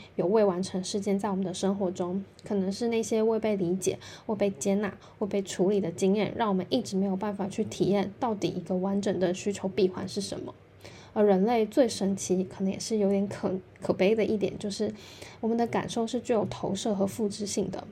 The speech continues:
当类似的情景出现，我们的经-，精力在那些重温过往的场景中给消耗掉了，而且是无形当中的消耗掉。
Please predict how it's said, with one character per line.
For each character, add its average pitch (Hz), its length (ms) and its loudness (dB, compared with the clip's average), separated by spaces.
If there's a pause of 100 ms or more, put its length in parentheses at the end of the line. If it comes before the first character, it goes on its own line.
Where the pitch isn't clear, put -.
(220)
当 226 220 -2
类 240 100 2
似 233 160 -4
的 214 100 2
情 202 240 2
景 208 200 2
出 196 180 0
现， 202 240 0 (400)
我 - 80 -2
们 208 80 2
的 202 140 4
经-， 262 260 2 (380)
精 285 260 6
力 277 160 6
在 226 460 0
那 240 200 0
些 220 460 2
重 196 320 4
温 240 180 2
过 277 180 8
往 196 140 2
的 180 140 0
场 190 320 -2
景 196 220 0
中 202 180 0
给 202 140 -2
消 196 180 0
耗 208 180 -2
掉 202 200 -2
了， - 180 -6 (220)
而 226 60 -2
且 247 100 4
是 226 160 2
无 196 180 4
形 190 220 4
当 190 160 2
中 190 120 2
的 185 80 -2
消 190 160 -2
耗 190 140 -2
掉。 - 240 -4